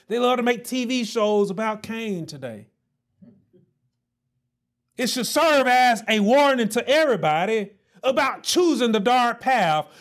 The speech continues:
about choosing to have a character that is sinful, being a sinner. Our character should be one that is of the light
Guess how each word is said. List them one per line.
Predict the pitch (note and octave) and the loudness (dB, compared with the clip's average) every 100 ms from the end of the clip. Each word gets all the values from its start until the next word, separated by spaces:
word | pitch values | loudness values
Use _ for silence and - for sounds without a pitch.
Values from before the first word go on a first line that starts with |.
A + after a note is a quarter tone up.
| A3 | -4
about | C4 C#4+ A3 | 0 0 0
choosing | - F4 D4+ B3+ | 0 0 2 0
to | G#3+ | 0
have | A#3+ D#4 C#4+ | 2 2 2
a | A#3+ | -2
character | A3+ - E4+ D4 A#3+ - A#3 G#3 - G3 | -4 0 2 2 -2 -2 -4 -4 -8 -2
that | C4+ - | -2 -2
is | D#4 E4+ D4+ C4 A3 - _ _ | -2 0 2 2 0 -8 _ _
sinful, | - - F#4+ C4+ F3+ C#3+ G2+ - _ _ _ | -8 0 0 0 -2 -6 -14 -16 _ _ _
being | F4 F#4 E4+ D4+ C4+ - | 2 4 4 2 -2 -2
a | D4+ C4 | -2 -2
sinner. | - - F4+ B3 B2+ G2 - _ _ _ _ - | -6 -2 0 0 -2 -12 -20 _ _ _ _ -4
Our | C4+ G4+ G4 | 0 2 0
character | - C#4+ D#4 D#4 C#4+ | 0 0 0 0 -4
should | - E4+ D#4 | 0 2 2
be | C#4 C4+ | 0 0
one | B3+ B3+ G#3+ - _ | 2 2 0 -6 _
that | B3 C4 | -4 -2
is | C#4+ C#4+ B3 A3 - - | 0 2 2 2 -2 -2
of | B3+ A#3+ A3 G3+ G3+ D#3+ | 0 2 2 2 -2 -4
the | D#3+ A#3+ | -2 2
light | B3+ F#3 - | 2 2 -4